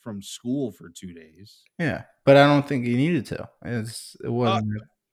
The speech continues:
Speaker 1: the first day, no. Well, we always, uh, whenever we saw the news, everybody was saying that it was gonna start around noontime. So then dismissal was going to be treacherous.
Speaker 2: Yeah.
Speaker 1: Uh,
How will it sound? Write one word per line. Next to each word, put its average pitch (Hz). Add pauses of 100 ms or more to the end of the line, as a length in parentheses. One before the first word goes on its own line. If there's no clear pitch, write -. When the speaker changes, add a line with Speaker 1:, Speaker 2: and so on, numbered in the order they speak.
(100)
Speaker 1:
the 165
first 214
day, 175
no. 143 (140)
Well, 147
we 190
always, 175 (100)
uh, - (280)
whenever 170
we 147
saw 135
the 110
news, 110 (100)
everybody 123
was 107
saying 135
that 107
it 104
was 101
gonna 107
start 110
around 104
noontime. 117 (420)
So 123
then 117
dismissal 120
was 98
going 120
to 110
be 107
treacherous. - (320)
Speaker 2:
Yeah. -
Speaker 1:
Uh, 110